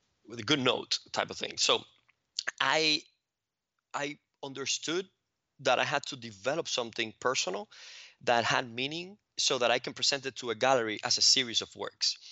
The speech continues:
And that comes from that idea of do a series to present it to a gallery, but not just so superficial series that have things in common aesthetically or whatever, or by theme, but also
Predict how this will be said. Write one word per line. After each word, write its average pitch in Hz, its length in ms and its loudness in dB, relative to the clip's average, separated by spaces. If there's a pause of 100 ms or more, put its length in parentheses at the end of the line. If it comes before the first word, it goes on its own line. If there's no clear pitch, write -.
(200)
And 127 140 -2
that 165 160 2
comes 180 200 0
from 139 200 -6
that 135 160 6
idea 127 320 2
of 107 100 -4
do 123 140 -6
a 107 40 -4
series 104 440 2
to 104 100 -8
present 104 360 2
it 92 80 -14
to - 100 -10
a 92 60 -8
gallery, 123 360 0
but 110 120 -2
not 139 220 0
just 143 280 0 (200)
so 104 440 0 (180)
superficial 117 760 0
series 107 560 2
that 104 80 2
have 113 160 0
things 110 240 0
in 101 80 -2
common 107 460 0 (220)
aesthetically 110 680 2
or - 360 -6
whatever, 110 280 2
or 101 300 -2 (260)
by 95 160 0
theme, 120 420 -4 (520)
but 131 140 4
also 190 400 0